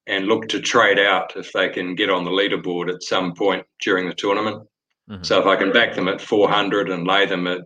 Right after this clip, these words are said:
Speaker 1: eighty, then I'm happy to do that. Quintuple my money, gone. Don't worry about whether they win or not.
Speaker 2: <laughs>
Speaker 1: Um, but the, that's probably twenty-five percent of my betting. The other seventy-five percent is, um, each way doubles.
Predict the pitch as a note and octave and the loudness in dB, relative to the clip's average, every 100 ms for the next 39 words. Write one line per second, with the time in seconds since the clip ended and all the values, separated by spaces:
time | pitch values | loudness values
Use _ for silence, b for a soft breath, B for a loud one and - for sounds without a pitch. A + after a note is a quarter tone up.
0 | _ G2+ G#2+ - G#2 F#2 - _ _ _ | _ 0 2 0 -2 -2 -8 _ _ _
1 | _ _ _ _ _ G2+ F#2 F2+ A2 F#2+ | _ _ _ _ _ -4 -2 2 2 2
2 | F2+ F2 G2 F#2 F#2 - - _ _ _ | 0 2 2 4 2 0 -12 _ _ _
3 | _ - G#2 A2+ A2 G2 F2+ F2 F#2 F#2+ | _ -4 -2 0 0 2 0 0 0 0
4 | F2+ E2+ - F#2 F#2 E2+ - _ _ _ | -2 -6 0 2 2 -2 -10 _ _ _
5 | _ - G#2+ G2 G2 F#2 F#2+ G2+ F2 F2+ | _ 0 2 6 6 6 2 0 -2 -2
6 | F2+ F#2+ F2+ F2+ F2+ - - _ _ - | 0 0 -2 -2 -2 -2 -10 _ _ -20
7 | _ - B B B B B _ - A2+ | _ -20 B B B B B _ 0 4
8 | A2+ A2 A#2 A2+ A#2 A#2 - C#3+ C3+ C3 | 4 4 0 2 0 0 -6 0 2 2
9 | - C3+ G#2 G2+ - B2 A2 A#2+ A#2+ A2+ | 4 4 4 2 4 2 4 4 4 4
10 | G2+ - G#2+ G2+ G2 F#2 A2+ A#2 A#2 A2+ | 0 0 0 2 0 4 4 2 0 0
11 | A2 F#2+ A#2+ G#2 F#2+ A2 G#2 G#2 - - | 0 -2 -2 0 -2 -2 -2 -2 -6 -6
12 | A2+ G2+ F2+ G2 F#2 E2+ G#2+ G2 F#2 F2+ | -4 -4 -4 -4 -6 -4 -2 -2 -2 -4
13 | A#2 E3+ - A2 G2+ G2 F#2+ F2+ - _ | -2 -2 -2 2 4 4 2 0 -4 _
14 | _ - _ _ _ A2+ A#2+ B2+ A2+ - | _ -20 _ _ _ 2 4 4 0 -8